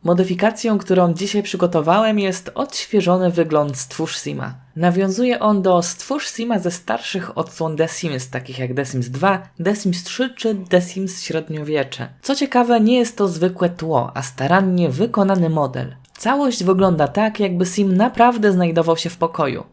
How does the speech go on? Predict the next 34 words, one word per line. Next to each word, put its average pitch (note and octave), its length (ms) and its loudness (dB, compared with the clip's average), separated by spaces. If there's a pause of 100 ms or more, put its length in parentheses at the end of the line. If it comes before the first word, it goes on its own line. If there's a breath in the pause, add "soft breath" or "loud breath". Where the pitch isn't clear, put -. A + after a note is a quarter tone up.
Link G#3 320 2
znajdziecie D3 480 -2
w C3 60 -14
komentarzu. B2 680 -6 (200)
W - 100 -20
tym D#4+ 240 -4
odcinku G#3+ 640 2
nie D#3 320 2
mam E3 180 2
dla D3 140 2
was C#3 180 0
kolejnego D3+ 420 0
wyzwania. C#3+ 560 0 (140)
Chcę - 180 -2
wam D4 160 0
trochę B3+ 200 2
dać A#3 180 0
odpocząć. - 680 -4 (160)
Wiecie, F3 340 0
za E3+ 160 -6
oknem G#3 280 0
spadł D#3 360 2
śnieg, E3+ 560 -2
u E3 80 0
niektórych F3+ 540 2
kończą F3+ 360 4
się E3+ 180 -2
ferie, D#3 500 2
u D#3 120 2
jeszcze F3+ 320 2
innych F3 300 4
dopiero F3 300 4
się F3+ 140 0
zaczynają. D3+ 640 -2